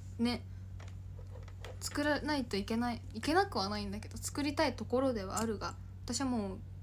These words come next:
諦めたので、四月から頑張ります。<laughs>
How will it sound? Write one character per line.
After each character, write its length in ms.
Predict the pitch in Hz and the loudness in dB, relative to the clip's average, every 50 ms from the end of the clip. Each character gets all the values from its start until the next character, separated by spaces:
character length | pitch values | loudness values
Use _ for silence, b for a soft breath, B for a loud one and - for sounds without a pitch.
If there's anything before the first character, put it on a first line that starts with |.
| - - - | -10 -6 -6
諦 340 | 220 196 - 254 262 269 247 | -6 -4 -2 0 0 2 2
め 80 | 214 208 | 0 0
た 120 | - - | -4 -6
の 100 | - - | -4 0
で、 220 | 208 247 247 B B B B B | 2 2 2 B B B B B
四 200 | - - 262 254 | 0 2 6 10
月 260 | 269 269 269 - - - | 10 10 10 8 4 2
か 140 | - 202 | 2 2
ら 100 | 180 180 | 4 4
頑 240 | 180 196 202 214 220 | 2 2 4 4 4
張 80 | 220 220 | 4 4
り 100 | 220 208 | 4 6
ま 240 | 220 233 240 226 208 | 8 8 8 8 6
す。 220 | - - - - - - - - - - - B B B B B | 4 -2 -6 -8 -10 -10 -10 -10 -10 -10 -10 B B B B B
<laughs> 40 | B | B